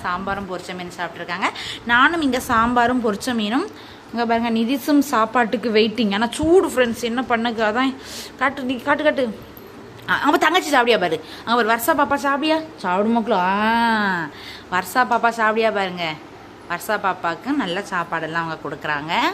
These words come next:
வருஷா பாப்பா சாப்பிட்டுட்டு இருக்கா. இங்க ஒருத்தவங்களுக்கு பொரிச்ச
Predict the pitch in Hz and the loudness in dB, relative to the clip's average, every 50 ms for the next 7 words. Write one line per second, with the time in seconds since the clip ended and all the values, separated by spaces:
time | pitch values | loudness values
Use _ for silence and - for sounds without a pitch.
0 | 392 - - - - - - - - - - - - - - - - - - - | -4 -10 -18 -20 -20 -20 -20 -20 -20 -20 -20 -20 -20 -20 -20 -20 -20 -16 -10 -10
1 | 180 180 - - 226 220 220 214 214 220 214 - 202 190 190 185 190 180 180 180 | -10 -8 -4 -4 -2 -2 -2 -2 -2 -4 -4 -2 -2 -2 -2 -4 -8 -12 -10 -10
2 | 185 185 - 190 196 190 190 190 190 190 185 202 226 226 240 233 220 214 - 233 | -10 -8 -6 -6 -4 -4 -2 -2 -2 -2 -2 -2 2 2 2 2 2 0 -2 -2
3 | 226 220 226 220 214 208 214 262 - - 226 226 220 226 - - 311 | -2 0 -2 -2 -2 -2 -4 -6 -2 2 2 2 2 2 0 0 2